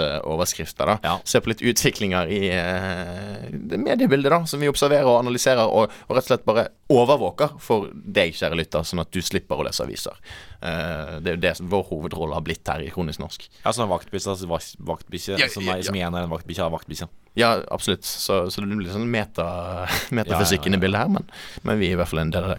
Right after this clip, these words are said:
Speaker 1: Hva tror du, Ole? Hva, hva ser du for deg, eh, blir utviklingen, eh, i de sakene vi har sett litt nærmere på her, eh, i løpet av, eh, uken?
Speaker 2: Ja, det blir jo litt gøy, eh, å se litt etterlønninger av,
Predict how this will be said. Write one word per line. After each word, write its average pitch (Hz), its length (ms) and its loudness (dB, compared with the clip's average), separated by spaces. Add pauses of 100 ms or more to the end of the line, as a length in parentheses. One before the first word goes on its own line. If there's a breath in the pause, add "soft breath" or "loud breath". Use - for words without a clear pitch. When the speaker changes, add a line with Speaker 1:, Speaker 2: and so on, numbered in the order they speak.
Speaker 1:
Hva 127 80 6
tror 120 220 4
du, - 20 6 (140)
Ole? 95 340 2
Hva, 110 140 4 (580 loud breath)
hva 117 140 4 (100)
ser 110 160 4
du 101 80 0
for 104 160 4
deg, 87 240 0
eh, 85 300 4
blir 92 160 4
utviklingen, 85 500 -2 (160)
eh, 87 400 -4 (140)
i - 20 2
de 90 140 0
sakene 92 340 -2
vi 90 80 -4
har - 60 -4
sett - 180 -6
litt 90 80 -6
nærmere 90 320 -2
på 90 140 0
her, 90 180 -2 (140)
eh, 90 400 -4
i - 80 -2
løpet 87 180 0
av, 90 220 0
eh, 87 260 -4
uken? 92 320 -2 (320 loud breath)
Speaker 2:
Ja, 220 220 6
det 214 80 0
blir 220 100 4
jo 220 80 0
litt 185 160 0
gøy, 180 160 4
eh, 156 320 2
å 160 160 -2
se 175 240 0
litt 151 160 -4
etterlønninger 107 560 -4
av, 101 400 -2